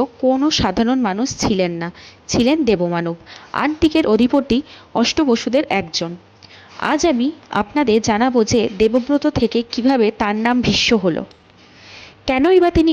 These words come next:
ইচ্ছামৃত্যুর বরপ্রাপ্তি ছিলেন, সেই সব কাহিনী। চলুন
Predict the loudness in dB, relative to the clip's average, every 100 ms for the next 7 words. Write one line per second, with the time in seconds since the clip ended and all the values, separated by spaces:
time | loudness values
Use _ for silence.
0 | 0 -4 -2 0 0 0 0 0 0 0
1 | 0 -2 0 0 -2 -4 -12 -16 -6 -2
2 | 0 0 -2 -4 -4 -6 -8 -14 -20 -20
3 | -6 0 0